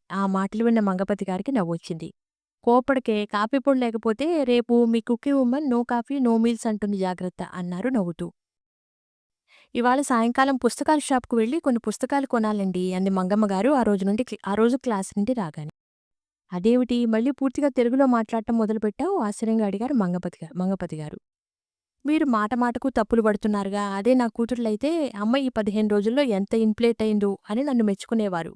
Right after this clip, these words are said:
కినుకుగా అందావిడ. "నువ్వు సరిగ్గా మాట్లాడితే నేను మాత్రం గర్వపడి మెచ్చుకోనా ఏంటి? నువ్వు నిజంగానే పదిహేను రోజుల్లో ఇంప్రూవ్ అయ్యావులే. ఇక ఇన్‌ప్లేట్ మాత్రం కావద్దు," అంటూ ఆవిడ అప్పటికే లావుగా ఉన్నదన్నట్టు చేతులతో చూపుతూ నవ్వారు. మంగమ్మగారు అలిగి మూతి ముడుచుకుని కూర్చుంది.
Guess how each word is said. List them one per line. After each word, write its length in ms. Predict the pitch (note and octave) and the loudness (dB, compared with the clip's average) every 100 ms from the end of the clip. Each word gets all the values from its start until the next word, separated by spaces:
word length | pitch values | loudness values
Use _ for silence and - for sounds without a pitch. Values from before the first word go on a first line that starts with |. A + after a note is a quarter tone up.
| - | -6
కినుకుగా 440 | A3 G#3+ G3+ A#3 | -2 0 0 0
అందావిడ. 440 | A#3+ F#3+ E3 D#3+ D#3 - _ _ _ - - | -2 -2 -4 -6 -8 -14 _ _ _ -20 -10
"నువ్వు 200 | - D#4 | -4 -2
సరిగ్గా 340 | C4+ A#3+ A#3 | 0 0 4
మాట్లాడితే 500 | C#4+ C#4 B3+ A#3+ B3 D4 | 4 4 2 -2 0 2
నేను 240 | B3+ B3 | 4 4
మాత్రం 280 | B3+ A#3+ C4 | 2 2 0
గర్వపడి 400 | A#3 A3 A3+ A#3+ | 0 2 0 0
మెచ్చుకోనా 480 | A#3 G#3+ - A3+ A#3 | -2 -4 -4 -2 0
ఏంటి? 320 | A#3 G#3 G3+ F#3 F3 | 0 0 -2 -6 -8
నువ్వు 180 | G#3+ A3 | 0 2
నిజంగానే 500 | G#3 G3+ A#3+ C4 C#4+ D#4+ | 2 2 2 2 0 -2
పదిహేను 380 | A#3 A3 A3+ A#3+ | 0 0 0 2
రోజుల్లో 340 | A#3+ A3+ B3+ | 2 2 0
ఇంప్రూవ్ 380 | B3+ A3 B3 A#3+ | 0 0 0 -2
అయ్యావులే. 460 | G#3 G#3 G#3 F3 D#3 _ _ _ _ _ _ | -2 -2 -4 -6 -8 _ _ _ _ _ _
ఇక 120 | - C4+ | -6 2
ఇన్‌ప్లేట్ 460 | C4 C4+ D#4+ D#4 C#4+ | 4 4 4 2 2
మాత్రం 300 | B3+ C4+ C#4+ | 0 0 -2
కావద్దు," 440 | A#3 G#3+ G#3+ A3 | 0 0 0 2
అంటూ 280 | G#3+ G3+ D4+ G4+ G4 | 2 0 0 0 0
ఆవిడ 240 | G#3+ A3 G#3+ | -2 -2 -2
అప్పటికే 360 | G#3 A#3+ C#4+ | -2 -4 -2
లావుగా 440 | C4 A3 G#3+ A#3+ B3 | 0 0 2 2 2
ఉన్నదన్నట్టు 640 | A#3 A3 G#3 G#3 G3+ D#4+ G4+ F4+ | 2 2 2 0 0 2 2 2
చేతులతో 460 | - A#3 B3+ A#3+ B3+ | 2 0 0 -2 -2
చూపుతూ 360 | A#3 A3 - | 0 -6 -4
నవ్వారు. 460 | D#4+ A3+ E3 D#3+ D#3+ - | -4 -4 -6 -10 -12 -6
మంగమ్మగారు 600 | G3 G3 A3 B3 A#3+ A#3 | -2 0 2 2 2 0
అలిగి 300 | G3+ G3 G#3+ C4+ | 0 -2 -2 0
మూతి 280 | A3+ A3+ | 0 0
ముడుచుకుని 360 | A#3 A3 - B3+ | 0 -2 -4 -6
కూర్చుంది. 400 | A3 F3 E3+ D#3+ | -6 -8 -12 -16